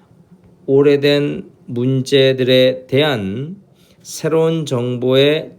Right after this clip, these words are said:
적용과, 그리고 the concept, 그런 개념 혹은 구상 of a new bu-, viewpoint and ideas, 새로운 관점과 아이디어의 구상, 이런 것들을 포함한다고. 누가? 창의성이란 게.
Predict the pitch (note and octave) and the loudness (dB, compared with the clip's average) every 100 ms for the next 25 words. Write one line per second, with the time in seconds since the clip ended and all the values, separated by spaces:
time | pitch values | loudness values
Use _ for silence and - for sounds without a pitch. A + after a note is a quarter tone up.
0 | _ - G#2+ C3 D#3+ A#2 E2+ E2+ F2 _ | _ -12 -8 -6 -6 -6 -8 -10 -14 _
1 | _ _ _ - E3 D#3 A#2 G#2 A2 G#2 | _ _ _ -4 -2 2 0 0 -4 -2
2 | B2+ C3 C3+ C3+ - F3 E3+ C3 G2 - | 0 2 0 -4 -8 -8 -6 -6 -6 -8
3 | _ _ - D3 E3 D#3+ - - C3+ G2 | _ _ 0 0 0 -6 -6 -2 0 -2
4 | E2 - D#3 E3 - B2+ - A2 - - | -8 -8 -6 -6 -8 -10 -6 -8 -8 -18
5 | _ B2 B2 G#2+ G#2 C3+ D3+ B2 B2+ - | _ -4 -2 -4 0 0 0 -2 -6 -4
6 | B2+ C3+ - C3 C3 C3 A#2+ G#2+ G#2+ G#2+ | -2 -2 0 0 0 -2 -4 -4 -4 -6
7 | G#2 F#2+ A2 G2 E2+ D#2 - - - _ | -6 -4 -2 -2 -4 -10 -14 -20 -20 _
8 | - - E3 E3+ F3 F3+ F3+ - A#2+ A#2+ | -18 -4 0 2 2 0 -4 -4 -6 -6
9 | - C#3+ C3+ C3 C3+ B2+ - A2+ A2+ G#2+ | -4 -2 -2 0 0 0 -4 -4 -2 -2
10 | G#2+ G#2+ B2 C#3+ E3 E3+ - _ _ C#3 | -2 0 2 2 0 -4 -14 _ _ -8
11 | C3+ A#2+ F2 - _ E3+ F3 F3 E3 D#3 | -6 -6 -8 -14 _ -2 -2 -2 -4 -6
12 | - D#3 E3+ F#3 F#3+ - - G3 E3+ G#2 | -4 0 2 2 -2 -12 -4 -2 -2 -4
13 | F2 D#2 - _ - A2+ A#2 E3 - - | -6 -10 -12 _ -10 -4 -2 -2 -6 -16
14 | _ _ _ - - G3+ G3 - A2 E2 | _ _ _ -20 -8 -4 -4 -6 -8 -8
15 | D#2 D2+ | -10 -12